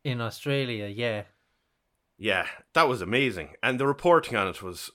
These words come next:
Speaker 2: I, I'm guessing they had, you see, a lot of information because it went to court. So they were able to give details that just shouldn't really be given
Speaker 1: So do you
Speaker 2: in
Speaker 1: remember it
Speaker 2: any
Speaker 1: enough to tell us about it?
Speaker 2: Yeah, chime in though if I forget a little bit.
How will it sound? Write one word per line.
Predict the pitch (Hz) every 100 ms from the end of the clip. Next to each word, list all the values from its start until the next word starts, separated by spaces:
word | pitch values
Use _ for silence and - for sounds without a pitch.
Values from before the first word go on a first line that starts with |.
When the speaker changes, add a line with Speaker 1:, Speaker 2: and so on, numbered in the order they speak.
| -
Speaker 2:
I, | 131 -
I'm | 131
guessing | 139 160 135 117
they | 117
had, | 113 117 101
you | 95
see, | - 90 _ _ - -
a | 98
lot | 98 107 98
of | 101
information | 101 - 95 101 95 92
because | 80 98 85
it |
went | 92 87
to | -
court. | - 107 107 - - _ _ _ -
So | - 90 87 - -
they | 101
were | 101
able | 87 -
to |
give | - 110 82 - _ _ -
details | 98 95 - 87 82 -
that | 78 _ _ _ _ -
just | 73 -
shouldn't | - - 64 64
really | 67 62 65
be | 64 67 64 _ _ _ _ -
given | 71 76 71 _ _ _ _ _ _ _ -
Speaker 1:
So | 135
do | -
you | 131
Speaker 2:
in | 135
Speaker 1:
remember | 143 147
it | 143
Speaker 2:
any |
Speaker 1:
enough | 147 147 -
to |
tell | - 147
us | 147
about | 147 165 165
it? | 165 - _ _ _ -
Speaker 2:
Yeah, | 185 175 98 - - -
chime | - 175 170
in | 170 143
though | 110
if | 101 110
I |
forget | 98 101 107 90
a |
little | 82 80
bit. | 73 73